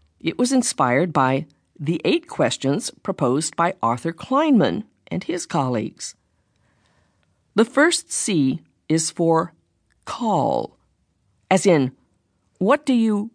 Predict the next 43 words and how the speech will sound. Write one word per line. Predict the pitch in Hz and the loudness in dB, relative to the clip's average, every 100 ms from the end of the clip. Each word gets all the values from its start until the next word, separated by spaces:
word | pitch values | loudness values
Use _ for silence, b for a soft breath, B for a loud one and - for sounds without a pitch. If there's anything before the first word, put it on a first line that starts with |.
| - | -16
call | - 330 202 120 127 240 - _ | -8 0 2 2 0 -2 -8 _
your | 175 226 | 2 2
problem? | 247 262 359 175 95 - _ _ _ _ _ _ _ _ _ _ _ | 2 0 0 0 -2 -8 _ _ _ _ _ _ _ _ _ _ _
This | - 254 | -4 -2
is | 339 - | -2 0
to | 302 | 2
remind | 285 220 214 262 | 4 4 4 2
the | 277 | 0
clinician | 269 247 156 - 175 | 2 2 2 0 0
to | 214 | -2
ask, | - 123 113 - - - _ _ _ _ | -2 0 -2 -4 -12 -20 _ _ _ _
"What | - 143 - | -4 -4 -2
do | 226 254 | -2 -2
you | 190 190 226 349 | -4 0 4 4
think | - 160 151 | 2 -2 0
is | 143 | -2
wrong?" | 151 131 113 113 - _ _ _ _ _ _ _ _ | 0 0 0 -4 -10 _ _ _ _ _ _ _ _
It's | - 170 | -10 -8
getting | 165 196 214 220 | 0 2 4 2
at | 185 | 0
the | 190 | -2
patient's | - 156 - - | -2 -2 -2 -4
perception | - 254 - - 320 - 156 170 | -6 -6 -4 -4 -4 -2 -2 0
of | 156 | -2
the | 165 | -4
problem. | 175 262 294 190 123 - _ _ _ _ _ _ _ _ _ | -4 -2 2 2 0 -4 _ _ _ _ _ _ _ _ _
This | 160 220 320 - | -4 0 0 0
is | 247 240 | -2 0
an | 220 | 0
important | 202 208 233 - 254 | 0 0 -2 -2 -4
question | - 320 - 170 156 | -2 -2 -2 -2 0
because | 170 170 165 | 0 0 -2
the | 160 | -2
same | 156 - 208 247 | -6 -2 0 0
symptoms | - 285 269 131 175 - | 0 -2 0 -2 -2 -4
may | 175 | -4
have | 160 156 | -2 -2
very | 131 139 175 | -2 0 0
different | 170 135 262 - 160 - | -2 -2 -4 -4 -6 -2
meanings | 208 220 156 151 - | 0 2 4 2 -2
in | - 170 | 0 0
different | 139 123 151 175 | 0 -4 -4 -8
cultures | - 262 254 139 - | -2 -2 0 -4 -4